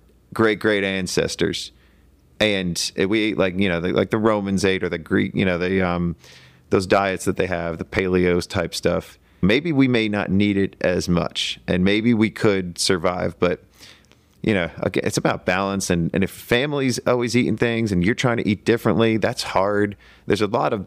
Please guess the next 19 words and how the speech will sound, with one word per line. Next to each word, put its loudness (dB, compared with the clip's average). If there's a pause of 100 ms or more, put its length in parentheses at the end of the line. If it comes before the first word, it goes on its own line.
(160)
there's 2
a 4
lot 4
of -2
things -2
that, 0
you 2
know, 0
you 0
can't -2
fundamentally 0 (420)
have -2
a -6
paradigm 0
shift 0
on -2 (240)
everything 2
at -2
once. -2